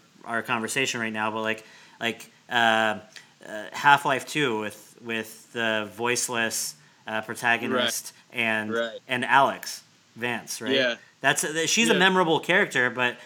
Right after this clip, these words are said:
Speaker 1: you're right as far as, like, I can't really, like, I, I don't have the same, uh, understanding of, of how they fit together as a relationship. I,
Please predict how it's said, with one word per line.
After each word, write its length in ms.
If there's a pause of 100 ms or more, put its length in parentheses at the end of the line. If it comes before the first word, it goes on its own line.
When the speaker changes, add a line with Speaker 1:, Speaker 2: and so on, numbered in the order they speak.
(140)
Speaker 1:
you're 160
right 260
as 200
far 220
as, 180
like, 260 (420)
I 120
can't 260
really, 340 (360)
like, 160
I, 240
I 80
don't 200
have 220
the 80
same, 560 (480)
uh, 480
understanding 640
of, 200
of 200
how 300
they 360
fit 380
together 760
as 200
a 60
relationship. 800
I, 240